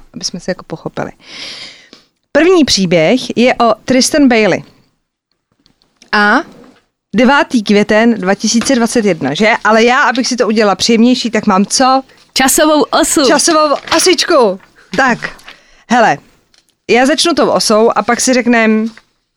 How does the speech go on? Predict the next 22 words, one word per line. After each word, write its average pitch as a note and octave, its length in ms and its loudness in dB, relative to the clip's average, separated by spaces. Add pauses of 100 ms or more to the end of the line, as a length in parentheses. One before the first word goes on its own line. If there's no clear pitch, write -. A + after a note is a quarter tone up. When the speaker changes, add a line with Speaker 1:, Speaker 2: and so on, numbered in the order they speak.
(420)
Speaker 1:
to A3+ 160 2
okolo, F3 280 2
jo? C3 200 2 (1600)
Devátý A3 400 0
květen, E3+ 520 0
bavíme F#3+ 320 0
se E3+ 120 -4
o C#3+ 40 -2
devátým F3+ 420 -2
květnu. E3 500 -6 (520)
Ale D#3+ 120 -10
my D3+ 60 -10
jsme - 160 -8
tady E3 140 -4
jak D#3+ 80 -8
na E3+ 140 -4
úřadě, G3+ 320 -6
člověče, - 320 -12
celý - 360 -12
stát. F3+ 400 -10 (760)
Finanční F#3 460 -4
úřad, F3 320 -6